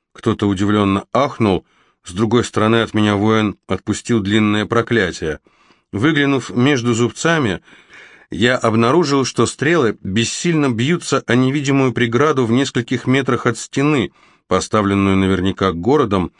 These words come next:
и ни одна не в силах проникнуть через магическую защиту Рамдира.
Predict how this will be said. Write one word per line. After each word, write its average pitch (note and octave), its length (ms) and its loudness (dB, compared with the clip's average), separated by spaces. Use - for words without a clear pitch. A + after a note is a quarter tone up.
и G2+ 100 2
ни A2 120 4
одна C3+ 600 0
не A2+ 220 2
в A2 80 -4
силах F3 380 -2
проникнуть C#3 560 0
через B2+ 300 0
магическую B2+ 680 -2
защиту C3 480 -2
Рамдира. F2 540 -2